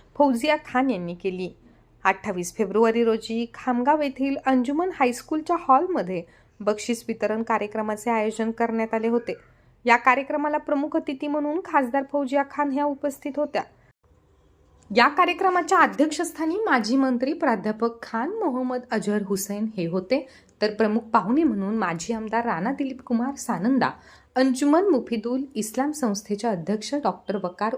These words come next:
उल हक खान, राष्ट्रवादी कार्याध्यक्ष बुलढाणा देवेंद्र देशमुख यांच्यासह इतर मान्यवर उपस्थित होते. कार्यक्रमाचे प्रास्ताविक डॉक्टर वकार उल हक खान यांनी केले, तर संचलन अनस नबील यांनी केले. आभार प्रदर्शन गनी गाजी यांनी केले.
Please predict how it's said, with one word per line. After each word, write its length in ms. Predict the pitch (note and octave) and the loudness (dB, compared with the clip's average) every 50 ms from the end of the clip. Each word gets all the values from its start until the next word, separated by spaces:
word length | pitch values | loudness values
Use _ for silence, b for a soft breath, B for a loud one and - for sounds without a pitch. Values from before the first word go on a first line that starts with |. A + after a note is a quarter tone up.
| - - | -4 -4
उल 140 | F#3 F3 F3 F3 - | -2 -2 -4 -4 -6
हक 220 | G#3 G#3+ G#3+ - | -8 -8 -10 -14
खान, 320 | - - - A#3 F3 D#3 D3+ D#3 b b b b b b b G3+ | -12 -6 -4 -4 -4 -4 -6 -10 b b b b b b b 2
राष्ट्रवादी 600 | G3 F#3+ F#3+ - - - C4+ C#4 C4+ C4 C4+ C4+ | 2 2 2 0 -2 0 0 2 2 0 0 -2
कार्याध्यक्ष 720 | - B3+ A3+ G#3 A#3+ B3 C4 B3 A#3+ C#4+ C#4 C#4+ - F#4 | 0 0 2 2 2 2 2 2 0 -2 -2 0 -2 -2
बुलढाणा 540 | F4+ C#4+ C#4+ C4 B3 B3+ B3 B3 B3+ C4+ | 0 0 0 0 0 0 0 0 2 0
देवेंद्र 460 | C4+ A3 A3 G3+ G3 G3 G#3+ G#3+ G#3 G#3+ | 2 2 2 2 2 0 0 0 0 0
देशमुख 420 | G3 F3+ E3+ F3 - - G#3+ A3+ A#3 | 0 -2 -4 -4 -4 -4 -4 -2 -2
यांच्यासह 600 | B3 G#3 F3+ - F3 E3+ E3+ - A#3 A3+ G#3 D#3 - b b b b b b | -2 -2 -2 -4 -4 -6 -6 -4 -4 -2 -2 -4 -6 b b b b b b
इतर 300 | B3+ B3 B3 B3+ D#4+ F4 | 0 0 2 2 2 2
मान्यवर 460 | F4 D4 G3 E3+ D#3+ D#3 D#3 E3 F#3 C4+ | 2 2 2 0 0 -2 -2 -2 -2 -2
उपस्थित 440 | C4 - - D#3+ D#3+ - - E3 D#3+ | -2 -2 -4 -4 -4 -4 -8 -6 -4
होते. 260 | F3 E3 E3 E3 E3 - - - b b b b b b - | -4 -2 0 0 -2 -2 -4 -10 b b b b b b 4
कार्यक्रमाचे 600 | C4+ C4+ C#4+ D#4+ D#4 F4 F4 E4+ E4+ E4+ E4+ F4 | 4 4 4 4 2 2 2 4 2 2 0 0
प्रास्ताविक 600 | F4 - F4 E4 E4 - - E4 E4 E4 D4+ C#4+ | 0 2 2 2 2 0 0 0 0 0 2 4
डॉक्टर 300 | D#4+ D#4 D#4+ D#4+ - D#4+ | 4 2 2 2 -2 -2
वकार 380 | D#4 D#4 D#4 D#4 - D#4+ E4 D4+ - | 0 0 0 2 2 0 0 0 -2
उल 160 | D#4+ D#4+ F4 G#4+ - D#4+ | 0 2 2 2 2 2
हक 200 | D4+ D4 D4 - | 0 -2 -2 -6
खान 220 | - C#4+ C#4+ C#4 | -4 -2 0 0
यांनी 240 | C#4 C4+ C4 C4 C4 | 0 0 0 0 -2
केले, 320 | C4 C#4 C4+ B3+ B3+ C#4+ E4 D4+ | -2 -2 -2 -2 -2 -2 -2 -2
तर 60 | C#4 A#3 | -4 -4
संचलन 580 | A#3 - - A3+ A3 A3 A3 B3+ C4+ D#4 F#4 G4+ G4 - | -2 -2 -2 -2 -2 -2 -4 -4 -2 -2 -4 -4 -6 -6
अनस 380 | - G#3+ G3+ G3+ G#3+ A#3+ A#3 - A3+ | -4 -4 -2 -2 -2 -4 -4 -4 -4
नबील 300 | G3+ F#3 E3+ G#3 B3 D4 | -4 -2 -2 -2 -2 0
यांनी 240 | C4 F3+ E3+ E3 D#3 | -2 -2 -4 -6 -6
केले. 340 | D#3 D#3+ D#3 F3+ F#3+ G3 G3 b b b b b b | -6 -6 -4 -4 -4 -6 -6 b b b b b b
आभार 300 | G3 F#3 F3 F3+ G3 F3+ | 2 2 4 4 2 0
प्रदर्शन 720 | F#3 - F3+ F#3 F3+ G#3+ C4+ D4+ - - B3 E3 D#3+ F3 | 0 0 -2 0 0 0 0 0 -2 -4 -4 -4 -4 -4
गनी 260 | F3 F3 E3+ E3+ F#3 | -4 -4 -4 -4 -4
गाजी 360 | F#3 F3 D#3+ D#3+ D#3 D#3+ F3+ A3 | -4 -4 -4 -4 -6 -4 -2 -2
यांनी 220 | A3+ A3+ A#3 A#3+ | 0 0 0 0
केले. 300 | A#3 B3 C4 A#3 F3+ | 0 -2 -2 -2 -4